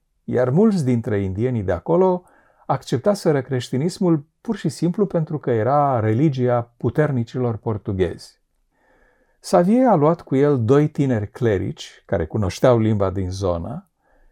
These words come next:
și împreună cu ei, ca interpreți, a predicat și a predat pentru o perioadă de timp.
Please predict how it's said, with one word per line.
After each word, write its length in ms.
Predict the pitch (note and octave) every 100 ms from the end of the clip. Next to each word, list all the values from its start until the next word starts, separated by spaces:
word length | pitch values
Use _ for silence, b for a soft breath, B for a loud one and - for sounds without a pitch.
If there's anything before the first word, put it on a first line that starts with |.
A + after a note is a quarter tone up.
| _
și 140 | -
împreună 380 | F#3 G#3+ B3 A3+
cu 180 | G#3 D#3
ei, 460 | D3+ F3 G#3+ - _ _ _
ca 140 | - G#2
interpreți, 800 | F#2+ G2 G2 C#3+ A3 - - _ _ _ _ _ _ _ _ C#3+
a 80 |
predicat 540 | B2+ C3+ G#2+ G2+ G#3 -
și 420 | - F3+ D#3 D#3
a 140 | - B2
predat 560 | C#3+ A2+ G2+ E3 -
pentru 360 | - C3+ C#3 C3
o 80 | G#2+
perioadă 540 | - G#2+ G2+ B2+ A2+
de 140 | G#2+ G2+
timp. 480 | - F2+ D2+ _